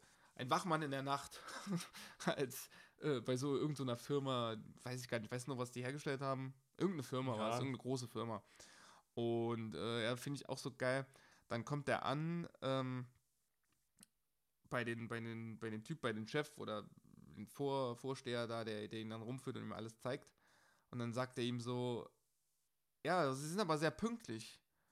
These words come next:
Speaker 1: Und dann kommt Honka und, äh, sagt so, „Ja, wer“, ich krieg's nicht mehr <laughs> zusammen.
Speaker 2: Gut.
Speaker 1: Toll.
Speaker 2: Meinst du vielleicht irgendwas von wegen, warte,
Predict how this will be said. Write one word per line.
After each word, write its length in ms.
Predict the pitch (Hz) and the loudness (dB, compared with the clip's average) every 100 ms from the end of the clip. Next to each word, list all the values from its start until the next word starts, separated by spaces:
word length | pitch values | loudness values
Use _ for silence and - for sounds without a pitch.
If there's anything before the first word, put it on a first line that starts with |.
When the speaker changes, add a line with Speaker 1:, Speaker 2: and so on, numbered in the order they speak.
| _ _ _ - | _ _ _ -6
Speaker 1:
Und 140 | 127 | -2
dann 220 | 120 117 | 0 -2
kommt 240 | 117 131 123 | -2 -2 0
Honka 360 | 147 147 135 | -2 -2 -2
und, 600 | 120 95 120 123 123 113 | -2 -2 -2 -2 -2 -6
äh, 380 | - 110 117 113 - | -4 0 0 -2 -4
sagt 260 | 127 123 | -6 -4
so, 360 | 117 117 117 - _ _ _ _ | -6 -4 -6 -8 _ _ _ _
„Ja, 200 | 127 127 | -2 0
wer“, 440 | 123 120 120 113 - _ _ _ _ _ _ _ - - - - _ - - | 2 2 2 0 -4 _ _ _ _ _ _ _ -20 -20 -20 -20 _ -20 -14
ich 280 | 123 - - | -12 -14 -16
krieg's 240 | - 113 - | -12 -12 -10
nicht 140 | - | -8
mehr 120 | 160 | -4
<laughs> 0 | |
zusammen. 640 | - - 160 - 185 - 196 220 226 - - | 0 2 2 12 12 12 10 12 12 8 2
Speaker 2:
Gut. 240 | 247 320 - 262 - - - - - | 0 0 0 -8 -10 -18 -20 -20 -2
Speaker 1:
Toll. 100 | 165 | 6
Speaker 2:
Meinst 220 | 156 175 | 6 6
du 60 | 180 | 2
vielleicht 300 | 175 170 180 | 2 2 2
irgendwas 380 | 180 175 175 - | 0 2 2 2
von 160 | 180 | 0
wegen, 240 | 165 170 143 | 0 2 4
warte, 500 | 160 - 196 208 | 4 4 0 0